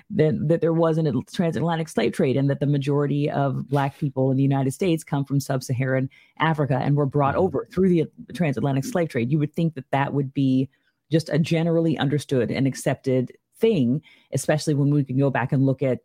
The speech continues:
Speaker 1: you know, our, our genetic data. Um, but it doesn't seem to shut the conversation down. Why has, why have, um, re-, why has research into genetics and, and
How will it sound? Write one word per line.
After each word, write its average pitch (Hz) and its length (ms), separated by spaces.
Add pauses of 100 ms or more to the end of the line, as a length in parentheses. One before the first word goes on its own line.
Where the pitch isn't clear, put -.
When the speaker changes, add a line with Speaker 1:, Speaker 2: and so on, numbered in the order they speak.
Speaker 1:
you 151 100
know, 135 340 (180)
our, 147 400
our 139 360
genetic 139 480
data. 151 380 (500)
Um, 135 460
but - 180
it 107 100
doesn't 151 260
seem 151 180
to 139 80
shut 147 220
the - 60
conversation 131 840
down. 135 560
Why 143 280
has, 147 340
why 143 180
have, 143 320 (140)
um, 131 420 (280)
re-, 147 260
why 151 220
has 156 200
research 160 340
into 139 160
genetics 190 540
and, 143 300
and 147 260